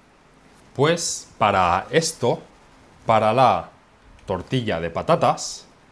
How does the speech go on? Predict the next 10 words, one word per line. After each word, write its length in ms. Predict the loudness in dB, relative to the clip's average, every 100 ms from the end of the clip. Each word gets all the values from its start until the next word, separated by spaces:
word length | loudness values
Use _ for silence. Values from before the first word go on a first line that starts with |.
| _ _ _
necesitáis 960 | -12 -10 -10 -6 0 0 0 -8 -14 -20 _
huevo. 500 | -10 -2 -2 -2 -8 -14 _ _ _ _ _ _ _ -20 -20 -20 -20 -18
Necesitáis 920 | -16 -12 -10 -10 -2 0 0 -2 -10 -12
huevo, 480 | 0 2 4 0 -2 -14 -20 -20 -20 -20 -20 -12
necesitáis 1120 | -10 -8 -8 -8 -2 2 2 0 -6 -8 -14 -10
patatas, 840 | -4 0 0 0 -2 -6 -12 -16 _ _ _ _ _ _ _ _ _
necesitáis 920 | -14 -12 -10 -4 0 0 0 -6 -10 -16 -20 _ _ _ _ _ _ _
patatas 800 | 0 2 2 0 -2 -10 -12 -18 -20 -20 -20 -20 -20 -20 -20 -20 -8
y 100 | -6
necesitáis 1000 | -4 -4 -6 2 2 2 -4 -10 -12 -20